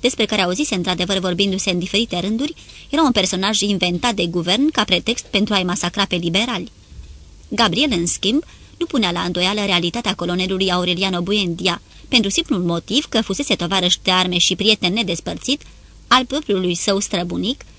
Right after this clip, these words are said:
colonelul Herineldo Marquez. Această nestatornicie a memoriei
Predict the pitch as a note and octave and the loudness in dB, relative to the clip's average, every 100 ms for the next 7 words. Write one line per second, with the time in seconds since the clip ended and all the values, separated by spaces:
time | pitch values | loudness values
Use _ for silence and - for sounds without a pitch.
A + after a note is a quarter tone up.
0 | - - C4+ G#3+ G3 C4 D#4 D#4 A3 F3+ | -20 -6 0 2 2 2 0 0 2 2
1 | G3 F#3 E3+ F#3 A3 - F#3+ - - - | 2 0 0 -2 -4 -6 -6 -6 -8 -12
2 | - - - - - - - A#3+ F#4 - | -20 -20 -20 -20 -20 -14 -4 -2 0 0
3 | A#3+ F#3+ A#3 - F#3+ F#3+ F3+ E3+ - D#4 | -2 0 0 0 -2 0 0 2 0 2
4 | F#3 F3 F#3 G#3+ B3 D#4+ | 0 0 -2 -2 -2 -2